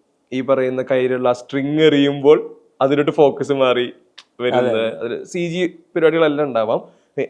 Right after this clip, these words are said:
Speaker 1: അങ്ങനെ എക്സിക്യൂട്ട് ചെയ്തെടുക്കുന്ന ആ ഒരു ഫൈറ്റ്, ആ ഒരു സെറ്റ് പീസ്, അതിന്റെ ഒരു എക്സിക്യൂഷൻ ശരിക്കും എങ്ങനെയാ?
Speaker 2: അല്ല, അത് ഞാൻ
Speaker 1: ഉം.
Speaker 2: പറഞ്ഞില്ലേ, ആ, പീറ്റർ മലയാളത്തിൽ ചെയ്യുന്ന ആദ്യത്തെ പടം.
Speaker 1: ഉം.
Speaker 2: ഈ കഥ പറയുമ്പോ മുതല്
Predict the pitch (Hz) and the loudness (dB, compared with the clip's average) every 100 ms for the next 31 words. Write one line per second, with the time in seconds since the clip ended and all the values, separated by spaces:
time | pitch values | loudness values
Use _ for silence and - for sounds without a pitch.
0 | - - 175 196 220 233 202 - 170 165 | -8 -2 2 4 6 4 2 -4 -8 -4
1 | 151 156 135 135 127 139 175 180 135 135 | 0 0 0 -2 -2 2 4 4 2 0
2 | 117 - 127 - _ _ 156 190 156 135 | -2 -6 -8 -8 _ _ 2 2 2 -6
3 | - 117 104 101 - 131 151 165 160 143 | -8 -14 -12 -14 -12 -8 -8 -4 -2 -4
4 | - 127 113 110 113 104 95 104 _ - | -6 -16 -12 -12 -12 -14 -14 -16 _ -2
5 | 185 143 156 175 151 131 151 160 147 135 | 2 4 4 2 0 -4 -2 0 0 -2
6 | 95 - _ _ _ 104 101 101 - - | -4 -10 _ _ _ -12 -12 -12 -14 -8
7 | 143 147 175 165 170 165 _ _ _ - | -8 -4 0 2 0 -6 _ _ _ -6
8 | 123 135 147 151 156 147 139 123 120 120 | 2 4 4 2 -2 -2 -2 -4 -6 -6
9 | 127 104 87 - 123 120 110 - _ _ | -6 -8 -12 -16 -12 -10 -12 -18 _ _
10 | _ _ _ _ _ _ 135 175 180 165 | _ _ _ _ _ _ -4 -4 -4 0
11 | 175 185 165 165 165 165 165 156 147 147 | 2 4 2 2 0 -2 -2 -2 -2 -2
12 | 156 | -4